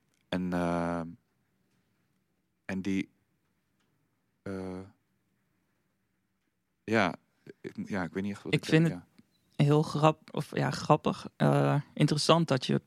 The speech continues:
Speaker 2: pas weer met foto's bent begonnen nadat je, eh, harde schijf is gecrashed. Het een soort van, eh,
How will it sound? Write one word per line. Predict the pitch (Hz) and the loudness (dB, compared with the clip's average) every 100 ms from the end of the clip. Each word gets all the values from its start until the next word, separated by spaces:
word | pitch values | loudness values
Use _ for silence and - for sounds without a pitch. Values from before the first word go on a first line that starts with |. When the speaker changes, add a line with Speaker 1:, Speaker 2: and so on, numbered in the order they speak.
| _ | _
Speaker 2:
pas | - 147 | 0 2
weer | 143 147 147 | 4 2 4
met | 147 139 - - | 2 0 -2 -12
foto's | - 143 156 165 165 | 0 2 2 0 0
bent | 160 160 - - | 0 0 -2 -4
begonnen | 151 - 165 170 165 151 | -2 2 2 2 0 0
nadat | 151 156 151 - | 0 0 -4 -4
je, | 151 147 147 - _ _ _ _ _ _ _ | -6 -4 -6 -10 _ _ _ _ _ _ _
eh, | - 143 139 139 | -8 -6 -6 -6
harde | 151 | -6
schijf | 143 - 143 147 - - - | -4 -2 -2 -4 -10 -20 -16
is | - 135 - - | -8 -8 -8 -12
gecrashed. | - 151 - - - - - _ _ _ | -12 -10 -6 -4 -4 -8 -12 _ _ _
Het | _ 139 | _ -6
een | |
soort | - 143 139 | -4 -4 -6
van, | - 135 135 139 - _ _ _ _ _ _ _ _ _ _ _ _ | -6 -6 -4 -6 -10 _ _ _ _ _ _ _ _ _ _ _ _
eh, | - 87 - - - | -10 -10 -10 -12 -12